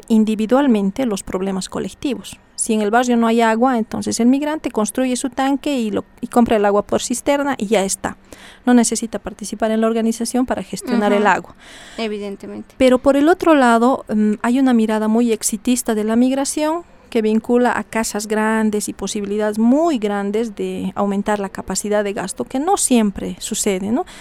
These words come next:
Speaker 1: También las comunidades están conscientes de los efectos negativos de la migración, como son la desestructuración familiar, el abandono,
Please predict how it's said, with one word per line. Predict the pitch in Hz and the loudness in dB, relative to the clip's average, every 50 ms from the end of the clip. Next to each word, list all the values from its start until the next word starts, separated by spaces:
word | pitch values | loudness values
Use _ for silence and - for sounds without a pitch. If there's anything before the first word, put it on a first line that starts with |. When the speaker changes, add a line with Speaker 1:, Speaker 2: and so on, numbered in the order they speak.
| - - - - - | -20 -20 -20 -16 -6
Speaker 1:
También | - 226 226 233 247 262 277 269 | 0 2 4 6 6 6 6 4
las | 247 220 | 2 0
comunidades | - - 220 214 208 208 208 214 208 208 - - | 0 0 0 0 0 0 0 0 -2 -2 -4 -8
están | 208 - 214 208 | -8 -4 -4 -4
conscientes | 208 - 208 202 190 - 220 202 202 - 226 214 | -4 -2 -4 -4 -2 -2 -2 -2 -2 -2 -4 -4
de | 208 | -4
los | 196 196 185 - | -4 -4 -4 -6
efectos | 196 - 226 214 - - 214 202 208 | -4 -4 -4 -4 -4 -4 -4 -4 -2
negativos | 202 196 190 196 190 - 254 262 240 220 | -4 -4 -4 -6 -4 -2 0 0 0 0
de | 208 208 | -2 -4
la | 202 202 | -4 -4
migración, | 202 202 208 202 196 196 - - 226 226 | -4 -4 -4 -4 -6 -6 -4 -2 -2 -2
como | 220 - 208 202 190 | -2 -4 -8 -10 -8
son | - - 220 208 208 - - - - - - | -6 -6 -6 -6 -6 -10 -16 -20 -18 -8 -6
la | 226 214 | -4 -4
desestructuración | 214 196 - 202 - - 208 - - 220 - 196 - - 208 196 | -4 -4 -8 -8 -8 -8 -10 -8 -8 -8 -8 -6 -6 -6 -8 -6
familiar, | - - 202 214 226 233 233 240 240 233 220 220 220 220 | -4 -2 0 2 2 2 2 0 0 0 0 -2 -2 -4
el | 208 202 | -4 -4
abandono, | 196 190 196 190 190 196 196 196 208 214 214 208 208 208 202 196 202 208 208 | -6 -8 -6 -6 -4 -4 -2 -2 0 0 0 0 0 0 -2 -2 -2 -4 -4